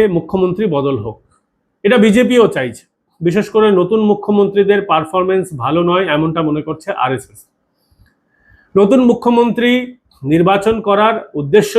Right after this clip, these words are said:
ছিল যাতে বিজেপি একটা নতুন নেতৃত্ব সামনে নিয়ে আসে, কিন্তু সেই সামনে নিয়ে আসার জন্য যাদেরকে বসানো হয়েছে, তাদের মধ্যে অনেককেই সেই পদে থাকার যোগ্য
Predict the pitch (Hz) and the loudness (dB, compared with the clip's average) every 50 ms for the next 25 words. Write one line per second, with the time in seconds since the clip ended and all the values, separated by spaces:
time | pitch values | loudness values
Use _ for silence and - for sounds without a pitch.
0 | 220 - 220 214 220 226 196 185 170 160 202 202 202 226 - - - _ _ _ | -2 0 0 0 2 2 2 0 0 0 0 0 0 0 -2 -8 -14 _ _ _
1 | _ _ _ _ _ _ _ _ 135 113 139 175 185 170 220 214 220 226 226 233 | _ _ _ _ _ _ _ _ -8 -2 2 2 4 4 4 4 2 0 -2 -2
2 | 240 233 - _ _ _ _ _ _ _ _ _ 160 156 - - 214 190 170 165 | -4 -8 -12 _ _ _ _ _ _ _ _ _ -8 -6 -2 0 2 2 4 2
3 | 185 185 202 233 240 247 247 240 247 - _ _ _ _ _ _ _ _ _ _ | 2 4 4 4 4 4 2 0 -2 -8 _ _ _ _ _ _ _ _ _ _
4 | _ _ _ _ 151 170 190 196 196 196 - 214 208 208 - 208 190 220 226 - | _ _ _ _ 0 2 2 2 0 0 -2 -2 -2 2 2 2 2 2 -2 -2
5 | - 156 156 180 185 175 170 156 143 131 110 - - - _ - - _ _ _ | -2 -2 -2 0 0 2 2 0 0 -2 -4 -10 -16 -20 _ -20 -20 _ _ _
6 | _ _ _ _ _ _ _ 190 190 170 214 202 - 208 202 202 - 165 160 175 | _ _ _ _ _ _ _ -4 0 0 0 2 2 2 0 2 0 0 0 2
7 | 190 208 220 220 214 196 165 170 175 180 170 - 202 208 208 208 - - _ _ | 2 4 4 4 2 2 2 2 0 0 -2 -2 -2 -2 -2 -2 -4 -8 _ _
8 | _ _ _ _ _ _ _ _ _ - 123 165 180 196 202 208 185 180 160 156 | _ _ _ _ _ _ _ _ _ -4 2 2 4 4 4 4 4 2 2 0
9 | 175 175 170 208 202 185 139 127 131 131 - 160 165 175 165 123 123 160 202 208 | 0 0 0 0 0 0 0 -2 -4 -4 -4 -4 -2 -2 -2 -2 2 2 2 2
10 | - 196 180 156 147 139 160 160 165 165 170 156 160 190 185 - 139 156 185 196 | 2 0 -2 -2 -2 -2 -2 -2 -2 -4 -4 -4 -4 -6 -6 -6 -4 -2 -2 -2
11 | 196 - - - 214 175 123 127 165 202 214 208 - _ _ _ _ _ _ _ | -4 -4 -2 2 2 2 2 0 -4 -6 -10 -12 -16 _ _ _ _ _ _ _
12 | _ _ _ _ - 175 180 190 208 208 - - 160 156 175 170 - 160 - - | _ _ _ _ -2 2 2 4 4 2 0 -2 -2 -2 -2 -2 -4 -6 -4 -2
13 | 170 151 131 147 170 165 156 | -4 -2 0 0 -2 0 0